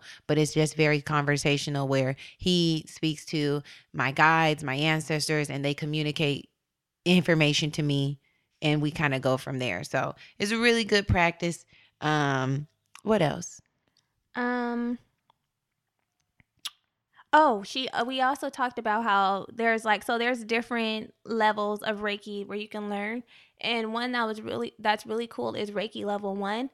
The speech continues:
Speaker 2: where
Speaker 1: Yes.
Speaker 2: you can learn how to rebalance the energy centers in your own body. Because again, like, you're he-, you're a healer. You can heal yourself. It's no, nobody doing the shit for you. Again, they can hold space, but you're doing it yourself.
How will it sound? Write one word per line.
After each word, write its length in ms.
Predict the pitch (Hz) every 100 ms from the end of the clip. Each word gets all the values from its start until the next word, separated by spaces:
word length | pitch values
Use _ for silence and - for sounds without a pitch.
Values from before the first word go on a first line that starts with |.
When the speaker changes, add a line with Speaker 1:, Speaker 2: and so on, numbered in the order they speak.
| _
Speaker 2:
where 360 | 160 156 151 233
Speaker 1:
Yes. 120 | 233
Speaker 2:
you 100 | 240
can 220 | 240 247 233
learn 220 | 226 247
how 180 | 254 226
to 80 | 226
rebalance 640 | 240 240 233 240 247 254
the 100 | -
energy 460 | 233 254 262 262 262
centers 360 | - 269 285 269
in 120 | 262
your 160 | 262 269
own 200 | 339 294
body. 340 | 190 170 196
Because 280 | 202 233 233
again, 360 | 233 254 254 214
like, 160 | 202 -
you're 360 | 202 220 247
he-, 140 | 254 -
you're 200 | 226 285
a 80 | 262
healer. 420 | 262 220 202 202
You 120 | - 240
can 160 | 254
heal 140 | 269 233
yourself. 480 | 214 202 202 - - -
It's 220 | 214 -
no, 240 | 214 220 -
nobody 480 | 208 214 208 208 202
doing 240 | 196 196
the 60 | 202
shit 280 | 202 -
for 160 | - 196
you. 180 | 185 - _ _ _ _ -
Again, 320 | 202 202 220
they 120 | 190
can 120 | 220
hold 200 | 220 202
space, 380 | - 202 226 -
but 240 | - 180 -
you're 160 | 208
doing 260 | 196 196 196
it 60 | -
yourself. 380 | 214 - 240